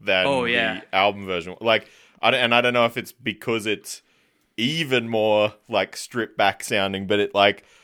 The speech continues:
Speaker 1: and I don't, I ca-, I mean, I can't say that, like, there's too many records that I'm like, "Oh, the live version is way better than,"
Speaker 2: Mm-hmm.
Speaker 1: you know, w-, or, or the demo version is way better or whatever. But, like, certainly that, at least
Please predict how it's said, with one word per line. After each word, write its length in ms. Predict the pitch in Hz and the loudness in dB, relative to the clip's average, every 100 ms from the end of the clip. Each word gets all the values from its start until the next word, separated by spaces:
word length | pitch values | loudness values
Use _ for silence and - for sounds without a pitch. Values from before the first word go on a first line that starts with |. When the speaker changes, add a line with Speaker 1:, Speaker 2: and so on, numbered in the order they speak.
| _ _ _ _ _ _ _ | _ _ _ _ _ _ _
Speaker 1:
and 120 | 127 139 | 0 2
I 140 | 135 | 4
don't, 180 | 208 160 | 2 2
I 80 | 147 | 0
ca-, 120 | - | 2
I 40 | 147 | 2
mean, 200 | 147 139 - | 2 0 -4
I 60 | |
can't 320 | 127 147 135 | 0 0 0
say 300 | - 117 110 | 0 2 2
that, 220 | 104 92 - | 2 0 0
like, 340 | 92 87 - _ _ _ _ _ _ | -2 -2 -6 _ _ _ _ _ _
there's 180 | 107 - | -6 -6
too 300 | - 117 107 | -4 -4 0
many 240 | 101 98 | 0 0
records 460 | 95 92 113 95 92 | 0 0 0 -4 -2
that 120 | 90 | -4
I'm 140 | 90 | -4
like, 320 | 87 80 - _ _ _ | -4 -8 -10 _ _ _
"Oh, 160 | 107 101 | -2 -2
the 80 | 95 | -4
live 460 | 92 92 87 92 87 | -6 0 0 0 -4
version 360 | 92 90 90 | -4 -4 -6
is 140 | 90 87 | -10 -8
way 260 | 90 87 | -4 -4
better 460 | 85 85 85 82 82 _ _ | -4 -6 -4 -6 -8 _ _
than," 300 | 95 90 82 | -6 -4 -4
Speaker 2:
Mm-hmm. 220 | 107 123 113 - _ _ _ | -6 -10 -14 -20 _ _ _
Speaker 1:
you 140 | 98 | -10
know, 140 | 85 78 | -8 -8
w-, 200 | 90 95 | -10 -12
or, 260 | - 92 80 _ | -6 -6 -6 _
or 220 | 87 90 | -2 0
the 100 | 104 | -2
demo 420 | 98 95 90 90 | 0 0 0 -4
version 320 | 87 85 87 | -2 -4 -6
is 140 | 85 87 | -12 -8
way 160 | 85 | -8
better 220 | 80 85 85 | -6 -6 -6
or 60 | |
whatever. 280 | 85 82 85 | -8 -10 -10
But, 220 | 80 95 | -8 -6
like, 240 | 87 85 - _ _ _ _ _ _ _ | -2 -4 -6 _ _ _ _ _ _ _
certainly 640 | - 127 139 135 113 101 | -6 4 4 4 -2 -2
that, 320 | 92 95 - _ _ - | 2 2 0 _ _ -14
at 200 | - 110 | -8 0
least 380 | 120 120 - | 2 0 -6